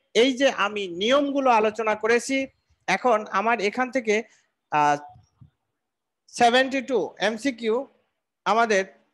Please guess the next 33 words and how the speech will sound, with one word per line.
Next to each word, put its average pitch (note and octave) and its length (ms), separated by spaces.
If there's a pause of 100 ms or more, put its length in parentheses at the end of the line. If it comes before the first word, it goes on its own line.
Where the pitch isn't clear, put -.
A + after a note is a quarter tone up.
ওই F3+ 180
ভিডিও A3 360 (540)
ভিতরে G#3 340
থাকবে, F3 440 (460)
অর্থাৎ F#3+ 340 (160)
আমরা G#3+ 300
একটা A#3 200
নির্দিষ্ট, G#3+ 460 (580)
আম, D3 300 (380)
পিকচার C#4 420
দিয়ে E3+ 200
দেব। D#3 160 (200)
ওই B3+ 120
পিকচারের G#3 580
মধ্যে E3+ 380 (520)
তোমাদের G#3 380 (340)
এমসিকিউ A3 500
গুলো C4 120
দেওয়া G#3 260
থাকবে। B3+ 380
এই G#3 120 (100)
নিয়মগুলো C4 440
কমপ্লিট B3 540
করার A3 200
পরে A#3+ 240 (320)
সেই C#4 300
এমসিকিউ B3+ 500 (100)
গুলো A3 160 (360)
তোমরা A3 220
নিজেরা G#3+ 380
বাসায় G#3+ 360
করে A#3+ 160
ফেলবা, C4 300